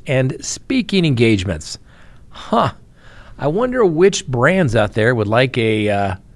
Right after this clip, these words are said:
woman convicted of conspir-, conspiring to kill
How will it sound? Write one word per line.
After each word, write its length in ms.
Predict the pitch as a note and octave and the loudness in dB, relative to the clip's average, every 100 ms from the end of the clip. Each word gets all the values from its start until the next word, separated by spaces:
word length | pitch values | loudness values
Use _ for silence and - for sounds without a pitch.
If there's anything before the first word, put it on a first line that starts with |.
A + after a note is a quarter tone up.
| - - - - - - - | -20 -20 -20 -20 -20 -8 0
woman 320 | F3 D#3+ A#2+ | 2 2 0
convicted 480 | B2 A#2+ C3+ C#3 A2 | 0 0 0 0 0
of 200 | G#2+ G2+ | 0 -2
conspir-, 720 | G#2+ G2+ - F3+ F3 - - | -6 -6 -4 0 0 -2 -4
conspiring 640 | A#2+ A2+ - C#3+ D#3+ E3 | -4 -4 -4 -2 2 2
to 160 | D3 C3 | 0 -4
kill 420 | - F3 E3 D3+ | -4 -2 -2 -4